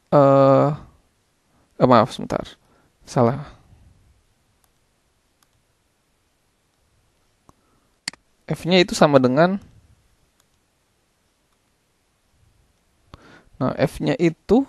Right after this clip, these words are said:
sama dengan X, eh, plus Y-nya, Y-nya diganti menjadi, eh, Y menjadi U plus V.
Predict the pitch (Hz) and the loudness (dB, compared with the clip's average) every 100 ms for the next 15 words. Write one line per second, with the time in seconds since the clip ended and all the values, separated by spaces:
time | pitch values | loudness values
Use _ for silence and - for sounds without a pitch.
0 | - _ - 147 143 131 143 233 220 - | -8 _ -2 0 2 2 2 0 -2 -8
1 | _ _ _ _ _ _ _ - 143 - | _ _ _ _ _ _ _ -2 0 0
2 | - - - - _ _ _ _ _ _ | -8 -14 -16 -20 _ _ _ _ _ _
3 | _ - 139 135 - - 147 147 247 - | _ 4 6 6 2 0 6 8 6 0
4 | - _ _ - - _ _ - 156 151 | -16 _ _ -20 -20 _ _ 4 6 6
5 | - 185 269 - 135 147 202 156 139 170 | 4 4 4 4 2 4 6 8 8 6
6 | 196 160 135 165 233 _ _ _ _ _ | 0 4 4 2 -2 _ _ _ _ _
7 | _ _ _ - 147 147 147 143 147 156 | _ _ _ 2 4 4 4 4 2 -2
8 | 156 - - _ _ _ _ _ _ _ | -8 -16 -20 _ _ _ _ _ _ _
9 | _ - - 185 147 180 - 208 - 143 | _ -6 -4 0 0 2 0 0 0 -2
10 | - - - | -2 -6 -8